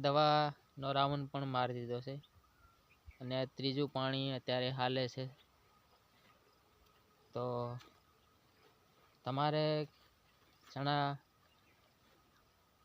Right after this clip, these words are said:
કેટલા કેટલા પાણીના થયા છે? અમારે આ પહેલું અને બીજું પાણી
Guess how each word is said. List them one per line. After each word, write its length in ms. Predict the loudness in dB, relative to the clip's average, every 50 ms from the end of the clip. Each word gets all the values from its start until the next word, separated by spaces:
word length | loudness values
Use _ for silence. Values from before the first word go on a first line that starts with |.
| _ -10 -6
કેટલા 360 | -6 -2 0 2 2 2 2
કેટલા 360 | 0 -2 0 0 0 0 0 0
પાણીના 400 | -2 -2 -2 -2 -2 -4 -2 -2
થયા 280 | 0 2 2 0 0 -2
છે? 100 | -4 -6 -6 -6 -10 -16 -20 _ _ _ _ _ -20 -20 _ _ _ _ _ _ _ _ _ _ _ _ _ -12
અમારે 380 | -8 -6 -4 -2 0 0 0 2
આ 300 | 2 2 2 2 2 2 0 -2 -6 _ _ _ _ _ _ _ _ _ _ _ _ _ _ _ _ _ _ _ _ -4
પહેલું 360 | -2 0 0 2 2 2 0 -2 -4 _ _ -20 -18 -12
અને 180 | -8 -4 -4 -2 -2
બીજું 380 | -2 -2 -4 -2 0 0 0
પાણી 420 | 0 0 0 -2 0 -2 -4 -6